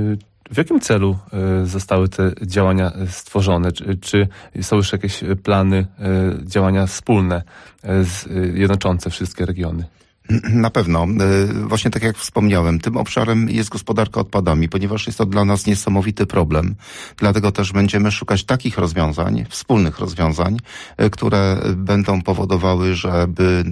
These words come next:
Speaker 2: obciążenia dla, mm, mieszkańców naszych gmin były, mm, z-, no, z powodu,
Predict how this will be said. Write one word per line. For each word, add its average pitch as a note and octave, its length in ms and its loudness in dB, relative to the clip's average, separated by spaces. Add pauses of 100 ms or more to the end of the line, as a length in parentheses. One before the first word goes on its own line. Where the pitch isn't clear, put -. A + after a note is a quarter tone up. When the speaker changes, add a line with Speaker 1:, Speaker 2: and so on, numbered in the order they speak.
Speaker 2:
obciążenia F#2+ 800 0
dla, D#2+ 460 0
mm, E2 520 -2
mieszkańców F#2 560 -2
naszych D#2+ 340 -2
gmin F2 340 2 (360)
były, F2+ 320 2
mm, F#2 840 0
z-, F2+ 120 -8
no, F#2 360 2
z - 180 -8
powodu, F2 600 0